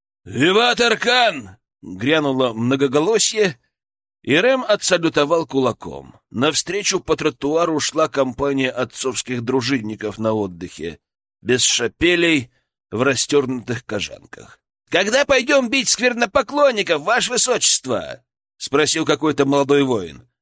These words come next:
"Мы мечи и алебарды наточили. Дайте только приказ.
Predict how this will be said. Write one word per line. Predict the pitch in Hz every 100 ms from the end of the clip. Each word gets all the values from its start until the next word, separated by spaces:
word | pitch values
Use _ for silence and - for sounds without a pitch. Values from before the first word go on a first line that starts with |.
| _
"Мы | 92 170
мечи | 269 254 - 254
и | - 240
алебарды | 247 233 165 196 208 214
наточили. | 214 202 185 170 131 107 -
Дайте | 107 170 202
только | 202 208 190
приказ. | 185 175 170 180 -